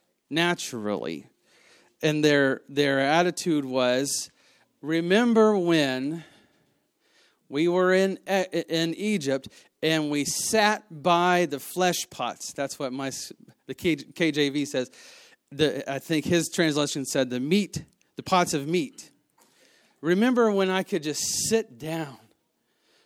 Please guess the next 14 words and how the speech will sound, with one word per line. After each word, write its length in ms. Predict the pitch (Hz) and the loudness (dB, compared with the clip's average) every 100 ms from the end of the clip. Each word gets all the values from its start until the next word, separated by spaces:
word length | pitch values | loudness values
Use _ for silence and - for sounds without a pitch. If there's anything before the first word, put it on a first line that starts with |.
| _ | _
by 340 | 131 165 180 185 | -4 0 4 4
the 160 | 156 | 2
big 500 | 135 151 180 160 131 | 0 0 2 0 -6
boiling 540 | 120 156 175 175 170 147 | -4 0 2 2 2 -2
pot 440 | - 165 143 127 | -6 -2 -2 -2
of 220 | - 131 | -6 -10
beef 220 | 127 151 120 | -4 -4 -4
stew?" 480 | - - 139 117 | -10 -6 -6 -6
And 80 | 123 | -6
I 60 | 131 | -6
mean, 120 | 135 | -4
I 120 | 139 | -4
could, 180 | 156 143 | -6 -6
like, 180 | 123 | -8